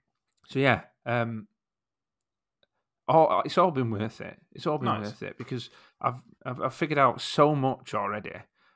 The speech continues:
Speaker 1: and I've got so much, so much to share and give with all of you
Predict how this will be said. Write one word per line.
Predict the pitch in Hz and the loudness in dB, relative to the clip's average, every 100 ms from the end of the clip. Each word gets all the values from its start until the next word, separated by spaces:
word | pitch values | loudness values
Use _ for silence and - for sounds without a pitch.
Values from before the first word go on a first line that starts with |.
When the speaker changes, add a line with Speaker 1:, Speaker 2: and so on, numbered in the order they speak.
| - | -10
Speaker 1:
and | 123 110 107 104 101 - _ _ _ _ - | -4 -2 -2 -6 -10 -14 _ _ _ _ -6
I've | 110 | -4
got | 117 - | -4 -6
so | - 120 120 113 | -8 -8 -6 -6
much, | 113 110 _ - - - _ _ _ - | -6 -10 _ -18 -18 -20 _ _ _ -20
so | - 131 123 123 | -6 -2 0 0
much | 117 - _ - - - | -4 -6 _ -20 -20 -16
to | - | -12
share | - - 120 123 117 113 | -10 -4 -4 -2 -4 -6
and | 110 - | -8 -14
give | - 117 120 - _ - _ | -10 -10 -10 -18 _ -20 _
with | 135 - - - _ _ _ _ _ | -8 -8 -12 -20 _ _ _ _ _
all | - 208 175 | 6 10 10
of | 123 | 8
you | 139 | 2